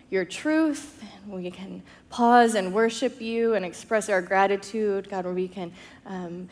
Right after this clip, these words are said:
be filled by community. And we just, um, ask that, that you, um, would move before us, that your Holy Spirit would prepare our hearts for what you have for us, that, um, that your truth would be revealed in your word this morning, and that we would just wholeheartedly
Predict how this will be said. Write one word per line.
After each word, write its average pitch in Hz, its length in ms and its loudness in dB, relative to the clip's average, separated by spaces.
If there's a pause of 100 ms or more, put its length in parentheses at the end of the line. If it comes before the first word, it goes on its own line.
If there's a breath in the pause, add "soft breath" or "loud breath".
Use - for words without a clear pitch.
(160 loud breath)
be 220 80 4
filled 240 260 4
by 214 220 8
community. 226 1040 0 (480)
And 196 120 -4
we 190 120 0
just, 180 340 -4
um, 185 280 -6
ask 185 240 -6
that, 180 180 -8 (280 loud breath)
that 196 120 -2
you, 247 560 0
um, 196 340 -8
would 190 140 0
move 214 240 2
before 233 320 2
us, 240 240 4
that 208 120 0
your 196 120 2
Holy 196 220 4
Spirit 208 500 2 (200 loud breath)
would 196 120 -2
prepare 208 300 0
our 180 140 4
hearts 240 460 2
for 226 140 -2
what 190 160 0
you 208 140 -4
have 190 220 -6
for 202 140 -4
us, 190 460 -6 (360 loud breath)
that, 190 240 -10
um, 180 560 -10
that 180 140 -6
your 180 100 -2
truth 196 340 -6
would 180 140 -8
be 185 100 0
revealed 202 380 0
in 196 100 -4
your 180 140 0
word 196 420 2
this 190 220 -4
morning, 185 480 -6
and 170 160 -8
that 170 160 -8
we 175 260 -4
would 185 160 -8
just 175 220 -12
wholeheartedly 180 840 -2